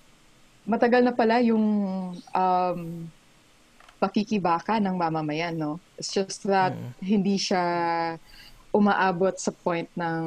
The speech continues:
Speaker 1: edsa sa ngayon, no? Bilang nung panahon ni Erap,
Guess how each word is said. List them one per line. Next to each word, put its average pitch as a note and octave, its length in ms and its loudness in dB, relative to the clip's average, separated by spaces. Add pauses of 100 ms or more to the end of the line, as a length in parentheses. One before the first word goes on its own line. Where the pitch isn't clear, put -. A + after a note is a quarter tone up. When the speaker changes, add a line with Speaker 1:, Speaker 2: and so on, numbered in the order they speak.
(840)
Speaker 1:
edsa E3+ 460 -2
sa F3 160 -4
ngayon, E3 380 0
no? D3+ 260 -4 (220)
Bilang F3 720 0
nung G3+ 320 0
panahon G3+ 340 2
ni G3 140 2
Erap, F#3 420 2